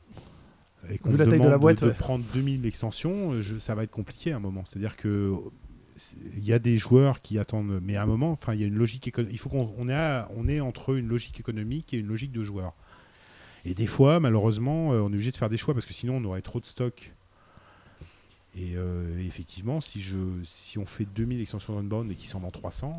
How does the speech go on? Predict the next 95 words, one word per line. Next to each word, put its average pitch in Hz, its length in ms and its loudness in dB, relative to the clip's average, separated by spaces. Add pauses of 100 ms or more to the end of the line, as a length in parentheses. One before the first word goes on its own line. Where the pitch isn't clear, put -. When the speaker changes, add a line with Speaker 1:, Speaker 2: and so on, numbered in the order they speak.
(140)
Speaker 1:
euh, 92 100 -8
ça 87 140 -12
devient 95 120 -8
compliqué 101 280 -8
au 95 40 -4
bout 90 60 -6
d'un 85 160 -8
Speaker 2:
C'est, - 160 0
Speaker 1:
moment. 196 100 -2
Speaker 2:
c'est, - 140 -6
c'est, - 60 -4
est-ce - 100 -2
que - 160 -6
ça 160 140 4
explique 175 340 -2
peut-être - 360 2
les, 139 520 6
ce 127 140 0
dont 139 160 4
on 143 80 4
parlait 143 180 4
tout - 180 -2
à 135 60 6
l'heure, 139 160 4
là, 127 120 4
des, 117 260 4
de 120 160 6
jeux 123 220 6
qui - 160 -10
passent 120 220 2
chez - 160 0
l'un, 123 180 2
chez 123 200 0
l'autre, 123 240 2
et - 80 -2
cetera ? 131 360 2
C'est 131 160 0
peut-être, 123 200 2
bah 123 120 2
voilà, 131 200 6
on 135 60 2
n'est 127 100 2
plus - 120 -2
capable 131 260 0
de 131 60 4
le 120 60 2
suivre 143 280 0
parce 131 120 -4
que - 60 -6
ça 120 100 0
nous 117 140 -4
intéresse 123 320 -2
plus. 147 400 -2
Est-ce 131 140 -8
que 135 80 -4
vous 117 140 -6
Speaker 1:
C'est 123 80 -2
Speaker 2:
en 156 40 6
Speaker 1:
pas 214 80 8
que 233 60 2
ça 196 80 4
Speaker 2:
voulez ? 151 100 6
Speaker 1:
nous 139 80 6
intéresse 147 320 2
pas, 156 180 2
c'est - 160 -4
qu'on 117 140 -2
Speaker 2:
Bah 156 120 10
Speaker 1:
aimerait 165 140 6
Speaker 2:
oui, 135 40 4
Speaker 1:
bien, 131 120 2
Speaker 2:
bah 127 40 2
Speaker 1:
on 127 40 -2
Speaker 2:
pardon, 131 140 4
Speaker 1:
aimerait 139 120 4
Speaker 2:
parce 139 80 0
Speaker 1:
bien, 135 160 6
Speaker 2:
que, 117 60 2
parce 120 180 -2
Speaker 1:
mais, 123 60 0
Speaker 2:
qu'économiquement, 127 380 2
Speaker 1:
mais, 139 80 4
Speaker 2:
là, 139 120 4
ouais. 131 220 2
Speaker 1:
mais 127 180 0
à 127 40 0
un 123 40 0
moment, 143 280 0
c'est - 160 -6
la 117 140 -2
logique 131 340 0
des 117 140 0
ventes 147 260 -2
fait 139 220 0
que, 110 400 2